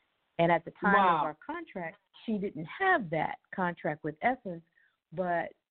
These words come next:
Speaker 1: she soon got it. And so, I mean,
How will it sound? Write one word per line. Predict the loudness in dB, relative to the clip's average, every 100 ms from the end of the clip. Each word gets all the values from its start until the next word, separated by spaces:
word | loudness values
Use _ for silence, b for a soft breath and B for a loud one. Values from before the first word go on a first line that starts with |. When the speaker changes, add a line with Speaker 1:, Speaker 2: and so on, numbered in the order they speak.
| _ _ _ _ _
Speaker 1:
she | -14 -14 -4
soon | 0 2 0
got | 2 4 4 2
it. | -2 -8 -10 _ _ _ _
And | -8 -8 -10 -4
so, | 0 2 2 0 -4 -8 b b _
I | -6
mean, | -6